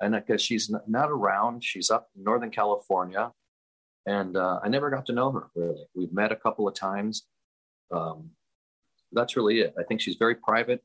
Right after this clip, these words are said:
person. She left the Hollywood scene when she was a teenager and never came back. She's very, very private. People try to interview her and try to get stories from her, but she's not one to, at least at this point,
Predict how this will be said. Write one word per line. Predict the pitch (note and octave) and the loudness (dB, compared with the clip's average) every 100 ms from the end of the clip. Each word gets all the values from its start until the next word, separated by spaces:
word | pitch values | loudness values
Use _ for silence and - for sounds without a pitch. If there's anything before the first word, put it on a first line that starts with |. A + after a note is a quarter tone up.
| - | -2
person. | B2+ B2+ C3+ | 0 0 -2
She | B2+ F#2 | -2 0
left | F#2+ G#2+ - - - | 4 2 2 -6 -4
the | F2+ F2 | -2 0
Hollywood | G2+ G#2+ G#2+ G#2+ | 2 4 4 4
scene | - A2 A2+ | 2 2 2
when | G2 F2 | 0 -2
she | F#2+ | -2
was | F2 E2+ - | -2 -2 -6
a | - | -4
teenager | - B2 A#2 A2+ A#2 B2+ C3 - | -2 0 0 -2 0 -2 -2 -8
and | E2 E2 D#2+ D#2+ | -12 -10 -10 -4
never | G2 G2+ | -2 -2
came | - G2+ | -2 -2
back. | F2+ G2 A#2+ _ _ - | 0 0 -2 _ _ -8
She's | G#2 | -2
very, | G#2+ G#2 F2+ | 2 2 2
very | G2 F2+ E2+ | 0 0 0
private. | - D2+ - - _ - | -4 -6 -8 -16 _ -10
People | G#2 G2+ | -4 -2
try | - F#2+ | 0 0
to | F#2 F2 | 0 0
interview | G#2 F#2+ G2+ F#2+ | 0 0 0 0
her | G2 G2 F#2+ | 2 0 -2
and | E2+ D#2+ D2+ - _ _ | -8 -10 -14 -18 _ _
try | F#2 | -4
to | E2+ | -2
get | F2 - | -4 -4
stories | - G2+ G2+ G2 | 0 4 4 2
from | G2 | 0
her, | G2 | 0
but | F#2 F#2 | 0 -2
she's | G#2 F#2 | -2 -2
not | G#2 G#2 G#2 | -2 0 0
one | G2+ F#2 - - | -2 -4 -14 -8
to, | - F#2 E2+ F#2+ | -4 -4 -2 0
at | |
least | G2+ A2 - | 0 0 0
at | - | -2
this | C3+ - | 0 0
point, | G#2+ G2+ | 0 0